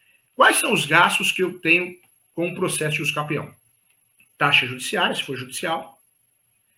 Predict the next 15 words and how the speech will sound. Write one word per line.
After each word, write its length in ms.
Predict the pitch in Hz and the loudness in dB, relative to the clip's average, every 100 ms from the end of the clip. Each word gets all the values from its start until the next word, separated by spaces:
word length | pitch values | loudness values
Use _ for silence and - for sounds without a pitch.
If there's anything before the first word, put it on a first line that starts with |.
| _ _ | _ _
Citações, 840 | - 247 247 202 175 165 208 226 - | -6 -4 0 0 0 -2 -4 -6 -6
pelo 180 | 185 | -4
menos 180 | 180 180 | -2 -2
quatro. 420 | - 143 175 180 - _ _ _ _ _ - | -2 0 -2 -2 -16 _ _ _ _ _ -10
Eu 80 | 147 | -6
vou 80 | |
citar 260 | 151 - 160 | -6 -4 -4
os 100 | 156 | -2
confrontantes, 800 | 165 156 147 143 147 180 - - | -4 -4 -6 -8 -6 -6 -6 -6
lado 180 | 151 151 | -4 -4
direito, 300 | 131 156 151 | -4 -6 -8
lado 120 | 147 | -10
esquerdo 280 | - 151 147 | -8 -6 -8
de 80 | |
fundos. 520 | - 139 147 - - | -10 -12 -14 -16 -20